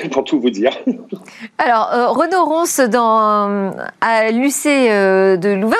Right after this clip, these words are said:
Speaker 2: vous, vous avez, euh, c'est très, euh, multi, euh, pluridisciplinaire, hein. Vous avez notamment, j'ai vu, des philosophes et des juristes qui travaillent, euh, euh, sur ces prothèses bioniques. Euh,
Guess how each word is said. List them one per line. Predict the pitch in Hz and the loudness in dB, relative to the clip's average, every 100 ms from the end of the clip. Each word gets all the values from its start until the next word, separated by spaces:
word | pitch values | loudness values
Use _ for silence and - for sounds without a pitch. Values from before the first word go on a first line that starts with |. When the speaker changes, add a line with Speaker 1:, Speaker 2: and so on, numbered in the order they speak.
| 392 | 0
Speaker 2:
vous, | 254 214 | -2 -2
vous | 202 226 | -2 0
avez, | 233 226 247 226 | 0 0 0 2
euh, | 190 185 175 | 2 2 0
c'est | 175 - 175 | -2 -6 -6
très, | - 285 233 | 0 0 2
euh, | 196 | 0
multi, | 208 214 - - 233 202 | -2 -2 -6 -4 0 2
euh, | 170 160 | 2 0
pluridisciplinaire, | - 240 214 226 185 196 185 262 330 330 | 0 0 2 0 -2 -4 -4 0 0 0
hein. | 269 262 - - - | -2 -4 -16 -14 -2
Vous | 208 | 0
avez | 254 339 | 0 0
notamment, | 294 269 262 339 | 0 0 -2 -2
j'ai | 294 | -2
vu, | 269 | -2
des | 233 233 | 0 -2
philosophes | - 285 285 277 349 | 0 2 2 2 0
et | 254 | 0
des | 202 | 0
juristes | 214 208 269 320 427 | 0 2 2 2 0
qui | - 226 | -4 -2
travaillent, | - 226 254 269 233 | -2 0 0 0 0
euh, | 196 185 180 - - - | 0 0 -2 -16 -20 -6
euh, | - 190 190 | 0 2 2
sur | 190 - 247 | 2 -2 -2
ces | - 226 220 208 | -2 2 4 2
prothèses | 208 240 233 269 214 | 0 -4 0 0 0
bioniques. | 202 226 226 226 220 170 - - - - - | 0 2 0 0 -2 -4 -10 -20 -20 -18 -4
Euh, | - 202 196 190 180 | 0 2 2 2 0